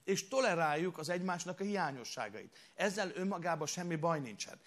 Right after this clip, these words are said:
De a posztmodern ember tolerancia értelmezése gyakorlatilag azt jelenti,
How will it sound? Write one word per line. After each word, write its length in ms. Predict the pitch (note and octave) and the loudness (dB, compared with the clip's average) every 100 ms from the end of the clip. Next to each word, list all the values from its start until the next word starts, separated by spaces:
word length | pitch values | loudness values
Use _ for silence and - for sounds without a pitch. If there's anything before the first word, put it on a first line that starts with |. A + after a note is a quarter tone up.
| - - | -20 -6
De 160 | D3+ D#3 | 2 2
a 100 | - | 4
posztmodern 640 | C#4+ - B3+ F3+ D#3+ D#3 | 2 2 -2 2 2 2
ember 460 | F#3+ A3+ G3 C#3 | 0 0 0 0
tolerancia 640 | G3+ A3+ G#3+ F#3 D3+ D3 B2+ | 4 4 4 2 2 -2 -2
értelmezése 1120 | D3+ F#3 F#3 F3+ F3 D#3+ E3 D#3 - E3+ - - - - | 2 2 2 2 2 2 0 0 2 0 -2 -18 -20 -8
gyakorlatilag 840 | C#3 G#3+ G#3+ G3+ G3 F#3+ F#3 E3+ | 2 2 2 0 0 2 0 0
azt 300 | A3 C4+ - | 4 4 6
jelenti, 800 | A3 E3 C3+ C3 C3 C3 G3+ F#3+ | 4 4 4 0 -2 0 0 -2